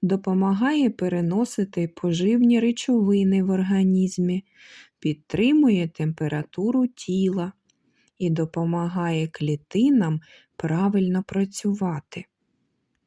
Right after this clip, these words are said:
Вода живить усі рослини, дає життя лісам, лукам і полям. Без неї не було б врожаю, а тварини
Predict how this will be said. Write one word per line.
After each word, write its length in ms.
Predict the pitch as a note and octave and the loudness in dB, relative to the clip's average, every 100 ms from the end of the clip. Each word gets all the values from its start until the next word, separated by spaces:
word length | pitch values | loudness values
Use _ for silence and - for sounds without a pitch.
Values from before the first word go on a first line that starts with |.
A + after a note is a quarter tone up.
| _ _ _ _ _ - - _ | _ _ _ _ _ -20 -20 _
Вода 680 | - E3 F#3 F3 F3 B3 F4 - _ _ - | -6 -2 0 2 2 2 0 -6 _ _ -4
живить 680 | F3+ G3 C#4 F4 A#3 G#3 - | 0 2 2 2 0 -2 -4
усі 400 | G3 - A#3+ C4 | -4 -2 -2 0
рослини, 840 | C4 - G#3+ G#3 G3 F#3+ F#3 G3+ - _ _ _ - | -2 -2 0 2 2 2 0 -4 -8 _ _ _ -4
дає 440 | D3+ E3+ E3+ F3 | -2 0 0 0
життя 560 | E3+ E3+ E3 - E3+ E3+ | 0 -2 -4 -6 -4 -2
лісам, 840 | E3+ D#3+ - - E3+ G3+ G#3+ F#3+ F#3+ - - _ D#3+ | 0 -2 -6 -6 -4 -2 0 0 -2 -10 -20 _ -4
лукам 760 | D#3 E3+ A3 G#3 - F#3 F3+ - _ _ | -2 -2 -2 -4 -4 -2 -2 -4 _ _
і 120 | A#3 | -4
полям. 640 | A#3 A#3+ A3 F3 E3 E3 F3+ _ _ _ _ _ - | -2 -2 0 0 -2 -4 -6 _ _ _ _ _ -6
Без 260 | E3 F#3 | -2 0
неї 440 | G#3+ D#4+ F4+ G3 G#3+ - | 2 2 0 -2 -2 -2
не 160 | F#3+ G3+ | 0 2
було 320 | F#3+ G3+ C4+ | 2 0 0
б 100 | - | -4
врожаю, 800 | G3+ F#3 F#3 E3+ E3+ D#3+ D#3+ E3+ - _ _ _ _ _ | -4 -2 0 -2 -4 -4 -4 -6 -10 _ _ _ _ _
а 120 | E3+ F3+ | -6 -6
тварини 760 | - D#3 D#3 D#3+ A#3+ B3+ F3+ | -6 -6 -2 0 2 2 2